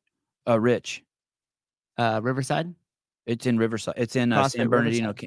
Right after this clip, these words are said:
Speaker 1: Ca-, it's in San Bernardino County. I don't think it's CrossFit Riverside.
Speaker 2: Oh, okay. What's his last name? Oliveras?
Speaker 1: Yeah, maybe. That sounds right. He looked like an Oliveras. He looked like a Mexican dude.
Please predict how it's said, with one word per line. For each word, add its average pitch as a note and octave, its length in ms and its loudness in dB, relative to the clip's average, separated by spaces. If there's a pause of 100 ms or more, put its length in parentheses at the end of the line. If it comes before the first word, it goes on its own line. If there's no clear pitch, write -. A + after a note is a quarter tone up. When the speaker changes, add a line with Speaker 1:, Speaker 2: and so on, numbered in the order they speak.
Speaker 1:
Ca-, A2 60 -12
it's - 120 -12
in A#2+ 180 0
San A#2 360 -6
Bernardino G#2 420 -2
County. F#2 320 -6
I F#2+ 80 -2
don't A2 200 -2
think A#2+ 160 -2
it's A2+ 100 -8
CrossFit E2 320 -6
Riverside. D#2 420 -10 (440)
Speaker 2:
Oh, A#2+ 240 -4
okay. A2 320 -12 (220)
What's A#2+ 160 -6
his A#2+ 120 -8
last A#2+ 240 -4
name? - 160 -12 (540)
Oliveras? A2+ 560 -6 (800)
Speaker 1:
Yeah, D3 180 8
maybe. B2+ 500 2 (300)
That A#2 140 0
sounds A#2+ 240 0
right. A2 240 2 (840)
He - 240 -2
looked C3 160 2
like B2 160 2
an A#2 60 0
Oliveras. G2+ 600 0
He G#2+ 80 -14
looked A#2 140 -4
like G#2+ 140 -2
a G#2 40 0
Mexican F#2+ 440 -2
dude. G2 260 -2